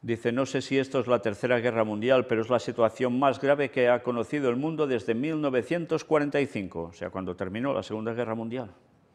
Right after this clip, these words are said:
El diplomático Javier Rupérez fue embajador de España en Estados Unidos y secretario general adjunto de la onu. Es que por todo lado, mires por donde mires,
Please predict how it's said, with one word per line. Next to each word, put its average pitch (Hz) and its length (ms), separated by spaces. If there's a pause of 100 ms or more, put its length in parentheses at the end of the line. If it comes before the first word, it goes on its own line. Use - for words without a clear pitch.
(380)
El 95 100
diplomático 107 600
Javier 117 320
Rupérez 135 400
fue 135 160
embajador 131 460
de 120 60
España 131 340
en 113 80
Estados 117 420
Unidos 127 340
y 110 60
secretario 113 540
general 113 480
adjunto 151 680
de 139 120
la 139 160
onu. 92 420 (1600)
Es 107 160
que 98 240
por 98 320
todo 107 240
lado, 101 500 (500)
mires 120 460
por 107 160
donde 113 260
mires, 90 500